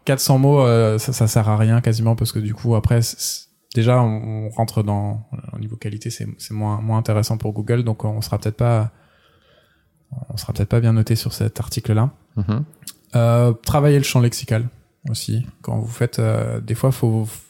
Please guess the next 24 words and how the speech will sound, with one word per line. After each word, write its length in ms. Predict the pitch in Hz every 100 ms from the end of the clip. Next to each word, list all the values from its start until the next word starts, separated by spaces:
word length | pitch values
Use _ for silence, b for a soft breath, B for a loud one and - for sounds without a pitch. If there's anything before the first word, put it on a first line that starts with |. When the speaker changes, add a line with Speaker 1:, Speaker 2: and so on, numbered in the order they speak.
| _
Speaker 1:
ça 400 | - - - 120
peut 100 | 113
être 120 | 113 -
très 160 | 127
simple, 240 | 123 156 -
c'est, 140 | 113
euh, 120 | 110
photographe 500 | - 120 117 113 117
de 80 | 113
mariage, 440 | 110 107 120 135
oui, 140 | 120 135
mais 200 | 117 107 117 123
photographe 520 | 117 113 110 117 117
de 100 | 110
mariage 440 | 110 107 120 127
aussi, 340 | 113 - 123 110 110
les 220 | 110 131
photographes 360 | 139 - 107 113
de 60 | 107
mariage, 260 | 120 123
c'est-à-dire 200 | 110 110
avec 160 | 110 107
un 100 | 107 -
S, 340 | 139 -